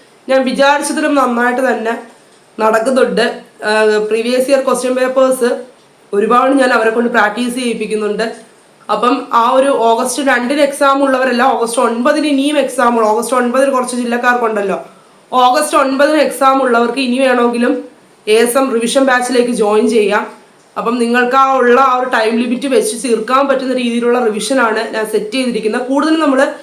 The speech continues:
പി വൈ ക്യൂലോട്ട് തന്നെയാണ് കോൺസെൻട്രേറ്റ് ചെയ്തിരിക്കുന്നത് ഈ ലാസ്റ്റ് ഡേയ്സിൽ.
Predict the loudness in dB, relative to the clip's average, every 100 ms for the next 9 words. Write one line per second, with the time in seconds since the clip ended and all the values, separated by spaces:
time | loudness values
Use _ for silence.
0 | -20 _ _ -4 0 0 0 -2 0 2
1 | 4 2 2 0 0 0 -2 -2 -2 0
2 | -2 -2 -4 -4 -2 -2 -2 0 0 0
3 | -2 -2 0 -2 -2